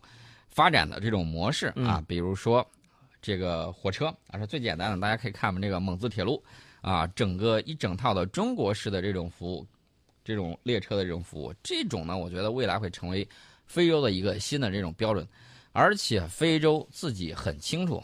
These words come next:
Speaker 1: 啊，美国人或者西方殖民者去的时候，当时给的是什么啊？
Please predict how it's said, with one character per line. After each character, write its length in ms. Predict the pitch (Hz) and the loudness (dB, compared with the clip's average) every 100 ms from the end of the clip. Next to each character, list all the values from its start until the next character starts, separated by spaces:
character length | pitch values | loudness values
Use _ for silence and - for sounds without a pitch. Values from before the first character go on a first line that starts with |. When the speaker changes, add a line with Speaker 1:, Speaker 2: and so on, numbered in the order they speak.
| - | -4
Speaker 1:
啊， 240 | 98 87 | -2 -2
美 420 | 90 110 104 87 67 | 0 2 4 2 -6
国 280 | 87 95 120 | -4 2 4
人 220 | 101 85 | 4 0
或 100 | 120 | 0
者 120 | 107 | 0
西 160 | 92 139 | -2 0
方 180 | 143 139 | 0 0
殖 60 | |
民 160 | 131 139 | 0 0
者 120 | 87 | -2
去 200 | 90 - | -4 -2
的 120 | 107 | -2
时 120 | 85 | -2
候， 80 | 85 87 | -6 -2
当 180 | 139 151 | 0 0
时 200 | 147 127 | -2 -4
给 260 | - 101 76 | 0 0 2
的 140 | 101 | -2
是 100 | 107 | -2
什 160 | 90 82 | -2 -4
么 180 | 80 78 - | -6 -10 -8
啊？ 240 | 101 85 | -2 -2